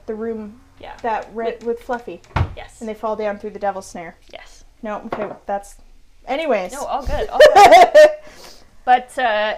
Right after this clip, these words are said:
Speaker 2: anyway, so, yes, I love the fact that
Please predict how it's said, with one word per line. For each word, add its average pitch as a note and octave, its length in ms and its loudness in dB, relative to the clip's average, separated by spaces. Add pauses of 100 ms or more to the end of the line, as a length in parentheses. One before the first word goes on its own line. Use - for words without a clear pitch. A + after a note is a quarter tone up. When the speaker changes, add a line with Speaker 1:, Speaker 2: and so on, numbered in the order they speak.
Speaker 2:
anyway, A#3 640 -4
so, A3 600 -2 (440)
yes, G#3 300 -6
I A3+ 140 -4
love A#3 440 -2 (280)
the A#3+ 160 -10
fact G#3+ 420 -6
that - 440 -10